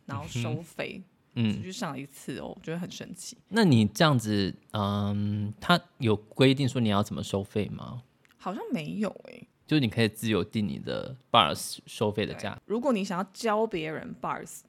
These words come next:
Speaker 2: 嗯。
Speaker 1: 就教别人成为这个，就是也可以去做 bars 的人的话，你就必须要上三堂不同老师的课。
Speaker 2: 嗯。
Speaker 1: 这样，然后你就可以成为开班老师。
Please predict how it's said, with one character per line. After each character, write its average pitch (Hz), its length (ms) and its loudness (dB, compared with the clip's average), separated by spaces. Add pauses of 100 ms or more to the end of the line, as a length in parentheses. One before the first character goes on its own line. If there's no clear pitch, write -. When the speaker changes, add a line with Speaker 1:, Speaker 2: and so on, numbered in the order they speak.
(140)
Speaker 2:
嗯。 - 240 -12
Speaker 1:
就 180 140 -12
教 220 260 0
别 180 180 -2
人 156 120 -6
成 160 220 -8
为 151 120 -4
这 175 140 -4
个， 151 360 -6 (240)
就 160 140 -12
是 147 340 -10 (100)
也 165 140 -6
可 190 160 -8
以 185 60 -2
去 180 160 -8
做 175 180 -4
bars 147 280 -6
的 139 80 -8
人 139 140 -10
的 - 80 -12
话， 156 220 -4
你 143 120 -8
就 180 120 -6
必 180 160 -4
须 - 100 -8
要 156 120 -4
上 151 340 -6 (680)
三 185 320 -2
堂 156 280 -8
不 190 120 -8
同 160 160 -8
老 147 120 -10
师 - 140 -12
的 139 60 -10
课。 - 340 -12 (300)
Speaker 2:
嗯。 107 320 -4 (180)
Speaker 1:
这 - 80 -14
样， - 200 -16
然 - 80 -10
后 151 60 -8
你 147 80 -10
就 160 160 -4 (140)
可 151 160 -8
以 151 120 -4
成 147 220 -10
为 135 160 -8
开 151 240 -12
班 143 300 -10
老 - 160 -10
师。 - 280 -18